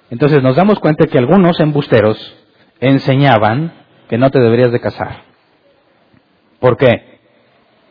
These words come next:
Bueno, históricamente hubo una corriente filosófica y religiosa que se llamó ascetismo.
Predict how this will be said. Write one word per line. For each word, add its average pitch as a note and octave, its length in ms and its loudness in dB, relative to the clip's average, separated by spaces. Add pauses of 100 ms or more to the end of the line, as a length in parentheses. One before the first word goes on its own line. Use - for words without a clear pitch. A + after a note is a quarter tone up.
(1300)
Bueno, C3 400 0 (280)
históricamente C#3 1080 -2
hubo B2 160 -2
una C#3 180 2
corriente B2+ 420 -2
filosófica B2+ 680 -2
y A#2+ 40 0
religiosa A#2+ 540 -2
que A2+ 140 -8
se A#2 120 -8
llamó A2+ 520 -2
ascetismo. A#2 880 -8